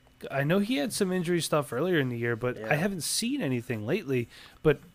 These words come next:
Speaker 1: I'm gonna go ahead and agree with you. He's a guy that in a bunch of leagues I grabbed late, kind of as, you know, when you're drafting, you take that late round flyer on somebody that you just hope turns into anything.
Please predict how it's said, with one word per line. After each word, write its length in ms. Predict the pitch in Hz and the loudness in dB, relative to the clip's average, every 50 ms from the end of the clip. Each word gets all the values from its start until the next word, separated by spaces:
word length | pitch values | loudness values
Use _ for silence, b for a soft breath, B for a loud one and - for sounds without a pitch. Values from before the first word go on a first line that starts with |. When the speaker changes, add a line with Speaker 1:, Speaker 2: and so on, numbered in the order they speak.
| - - | -10 -4
Speaker 1:
I'm 200 | 143 165 220 240 | -2 -2 -2 -2
gonna 180 | 302 247 165 | -2 -2 -2
go 180 | 139 131 139 139 | 0 2 2 2
ahead 200 | 139 135 143 139 | 2 2 0 0
and 80 | 120 110 | 0 -2
agree 280 | 110 104 107 123 151 180 | -4 -4 -2 0 2 2
with 160 | 160 135 143 - | 0 0 -2 -4
you. 100 | 135 120 | -4 -4
He's 280 | 113 107 180 196 175 180 | -2 -2 -2 -2 -2 -2
a 40 | |
guy 280 | 160 147 165 156 151 151 | 0 2 2 4 4 4
that 180 | 135 135 123 123 | 2 0 0 0
in 140 | 127 123 | 0 -2
a 40 | 120 | -2
bunch 300 | 113 - 143 151 143 - | -2 -2 -2 -2 -2 -2
of 80 | 156 143 | -2 0
leagues 260 | 135 131 123 120 123 | 0 0 -2 0 2
I 120 | 127 123 | 2 2
grabbed 400 | 120 117 123 127 120 120 117 113 | 2 2 2 4 4 2 2 -2
late, 320 | 117 110 110 113 135 156 - - - - | -2 -2 0 0 -2 -2 -6 -10 -14 -8
kind 300 | - - 165 165 156 147 | -2 0 2 2 2 2
of 100 | 139 127 | 2 2
as, 260 | 139 135 131 123 - - B B B B B B B B - - | 2 2 2 0 -2 -6 B B B B B B B B -4 2
you 80 | 330 | 4
know, 80 | 226 175 | 4 4
when 100 | 160 147 | 4 4
you're 80 | 139 127 | 2 0
drafting, 440 | 120 131 117 117 120 - - 139 131 | 0 2 2 2 2 0 -2 -6 -6
you 100 | 120 113 | -6 -6
take 220 | - 147 147 123 | -4 -4 -4 -2
that 220 | - 117 113 107 113 | -2 -4 -4 -4 -4
late 180 | 131 135 127 - | -4 -4 -6 -6
round 300 | 135 135 127 123 120 117 | -6 -6 -6 -6 -8 -8
flyer 340 | - - 139 120 123 123 123 | -6 -4 -2 0 0 0 -2
on 120 | 123 120 | -4 -4
somebody 320 | - - 139 131 123 120 | -4 -4 -4 -2 -4 -4
that 120 | 117 123 110 | -6 -6 -6
you 140 | 127 131 117 | -8 -8 -8
just 220 | 120 123 - - | -8 -8 -8 -4
hope 260 | - 135 127 127 - | -4 -4 -4 -4 -6
turns 320 | - - 135 131 131 110 113 | -8 -6 -4 -4 -4 -4 -6
into 260 | 120 123 120 117 - | -6 -6 -6 -6 -6
anything. 540 | 123 120 127 143 135 - 165 156 160 170 | -6 -4 -4 -4 -4 -2 -2 -2 -2 -4